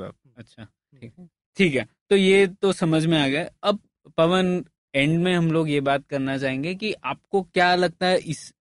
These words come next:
Speaker 1: आगे आप इसरो का रोल किस तरह से देखते हैं? अ, आपने SpaceX के बारे में बात की वगैरह, तो क्या ऐसी चीजें हैं जो आपको इसरो या भारत के स्पेस प्रोग्राम में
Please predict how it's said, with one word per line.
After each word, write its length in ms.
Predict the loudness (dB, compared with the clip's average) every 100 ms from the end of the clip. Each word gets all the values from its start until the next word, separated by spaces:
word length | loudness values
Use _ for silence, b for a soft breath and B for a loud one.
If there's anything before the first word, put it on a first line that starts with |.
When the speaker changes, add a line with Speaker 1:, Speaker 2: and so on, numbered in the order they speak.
| 2
Speaker 1:
आगे 320 | 2 4 4
आप 280 | 4 2 0
इसरो 300 | 0 -2 0
का 140 | 0
रोल 220 | 0 -2
किस 280 | -4 -14 -10
तरह 220 | -6 -4 -4
से 160 | -6
देखते 360 | -6 -8 _ -12
हैं? 140 | -10
अ, 180 | -6 -4
आपने 340 | -4 -4 -4
SpaceX 520 | -4 -2 -4 -2 -6 -6
के 100 | -6
बारे 200 | -4 -4
में 160 | -4
बात 280 | -2 -4 -6
की 260 | -8 -6 -4
वगैरह, 340 | -4 -4 -4
तो 200 | -4 -6 b b _ 2
क्या 300 | 6 6 6
ऐसी 400 | 4 0 0 -2
चीजें 320 | 0 0 2
हैं 200 | 2 2
जो 260 | 2 2 2
आपको 440 | 2 -2 -4 -2
इसरो 460 | -2 -2 2 4 4
या 160 | 4 2
भारत 380 | 0 0 0
के 100 | -4
स्पेस 360 | -8 -4 -4 -2
प्रोग्राम 400 | -4 -4 -4 -4
में 420 | -4 -2 -4 -6